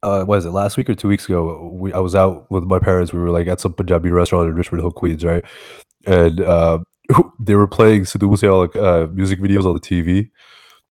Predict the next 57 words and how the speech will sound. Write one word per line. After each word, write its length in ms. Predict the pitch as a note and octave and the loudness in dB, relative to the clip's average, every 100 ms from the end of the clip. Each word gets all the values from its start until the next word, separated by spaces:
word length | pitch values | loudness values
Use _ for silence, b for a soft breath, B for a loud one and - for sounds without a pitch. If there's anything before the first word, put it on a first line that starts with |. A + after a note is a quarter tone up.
| _ _ _ _ | _ _ _ _
And 180 | G#2+ G2+ | -2 0
my 100 | F#2+ | 2
mom's 260 | G#2 C#3+ C#3+ | 4 4 2
just 200 | B2 - | -4 -6
staring 340 | - A2 B2+ A#2+ | -2 0 2 2
at 80 | |
the 80 | A2+ | 0
T 180 | G2+ G#2+ | -6 -4
V, 200 | G#2+ A2+ | -2 -2
and 160 | F#2+ F#2 | -2 -6
the 80 | G2+ | -8
T 140 | - | -4
V's 120 | A#2 | -2
behind 280 | F#2 F#2 F2+ | 0 0 -2
me, 140 | F#2+ F#2 | -4 -4
so 140 | F#2+ | -4
I 60 | F#2 | -6
can't 220 | F#2+ E2 | -6 -10
see 160 | - | -8
it. 180 | F#2+ D#2+ b b b b b | -8 -8 b b b b b
And 100 | - | -10
she's 180 | - G#2+ | -4 -2
just 160 | A2+ - | -2 -2
staring, 400 | - A2+ G#2+ F2 | 0 2 2 2
and 80 | |
I'm 60 | F2 | -2
like, 100 | F2+ | -4
"What 60 | G2+ | -6
the 40 | |
hell 80 | A2+ | -8
is 40 | A#2+ | -8
she 80 | F#2+ | -4
looking 260 | A2 G#2+ | -4 -4
at?" 160 | E2+ E2+ b b b - | -6 -8 b b b -14
I 40 | G2+ | -4
turn 160 | A2+ | 0
around, 220 | F#2+ G#2 B2 | 2 2 0
and 100 | G2+ | -2
she 100 | G2+ | -6
looks, 200 | G2 - - | -8 -10 -6
I, 60 | |
I, 160 | F#2+ F2+ | -4 -4
I 240 | - _ - | -8 _ -6
turn 220 | G#2+ E2 | -4 0
back 240 | F#2+ G#2+ | 0 2
around 200 | G2 G2 | 2 2
to 80 | F#2 | 2
her, 240 | E2 A2+ G2 B B _ _ | 2 2 2 B B _ _
and 120 | G2 | -10
she 140 | - F#2 | -6 -2
goes, 340 | F#2 F#2 F#2 - b b b b _ _ _ _ _ | 2 2 0 -6 b b b b _ _ _ _ _
"What 220 | E2 G2+ | -4 0
the 80 | C#3+ | 2
hell 160 | C#3+ | 6
is 100 | F3+ | 6
a 60 | D#3 | 6
moosewala?" 560 | F#2 G#2+ B2 F#2+ E2 | 4 4 4 2 2